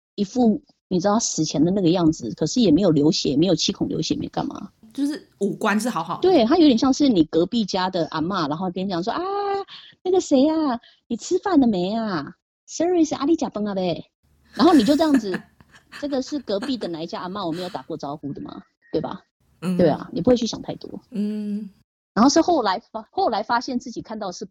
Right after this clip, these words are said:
Speaker 1: 鬼的时候，你才会开始想很多。
Speaker 2: 那你后-，那，那时候想说：“惨了，我到底是从什么时候开始看到？”那你就开始回想起。
Speaker 1: 对，你就开始思考说：“等一下，等一下，那我看到的这些人到底是，<laughs> 是人还是鬼？我已经搞不清楚是什么东西了。”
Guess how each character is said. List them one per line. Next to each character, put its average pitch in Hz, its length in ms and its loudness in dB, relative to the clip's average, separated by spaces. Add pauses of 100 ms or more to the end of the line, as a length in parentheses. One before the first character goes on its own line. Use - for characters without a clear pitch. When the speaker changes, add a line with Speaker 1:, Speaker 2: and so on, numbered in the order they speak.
Speaker 1:
鬼 196 240 -2
的 170 80 -12
时 - 140 -12
候， 175 80 -6
你 156 80 -8
才 - 100 -14
会 143 60 -10
开 156 120 -12
始 - 120 -12
想 - 180 -10
很 262 140 -12
多。 - 260 -8 (800)
Speaker 2:
那 320 100 4
你 262 100 4
后-， - 160 4
那， 320 100 0
那 330 120 -2
时 285 60 0
候 285 80 4
想 233 120 0
说 240 160 -8 (120)
：“惨 - 260 -10
了， 622 160 -10
我 - 60 -8
到 415 100 0
底 330 60 0
是 392 140 2
从 - 180 0
什 220 100 0
么 202 80 0
时 226 80 0
候 226 40 0
开 226 120 2
始 175 80 -6
看 208 240 0
到？” 196 180 0 (120)
那 247 100 -2
你 226 100 2
就 208 80 2
开 233 120 -2
始 131 80 -2
回 269 220 4
想 240 120 4
起。 - 0 -
Speaker 1:
对， 302 80 0
你 349 60 0
就 349 80 0
开 320 40 2
始 233 120 2
思 - 160 -8
考 247 160 -2
说 269 240 -2 (260)
：“等 180 100 -6
一 180 60 -4
下， 247 180 -8 (240)
等 185 80 -8
一 170 60 -2
下， - 160 -6
那 302 100 4
我 208 60 4
看 285 220 2
到 269 160 2
的 220 100 0
这 254 60 0
些 254 160 0
人 202 160 -4
到 269 140 -2
底 226 140 0
是， 339 320 2 (140)
<laughs> - 140 -20
是 - 200 -2 (120)
人 180 260 -4
还 208 160 -8
是 254 140 -6 (100)
鬼？ 160 180 -4
我 202 120 0
已 262 40 -10
经 262 140 -6
搞 175 160 -8
不 208 80 -8
清 214 200 -8
楚 185 140 -8
是 175 140 -6
什 - 100 -8
么 - 120 -12
东 - 180 -8
西 - 240 -8
了。” - 60 -14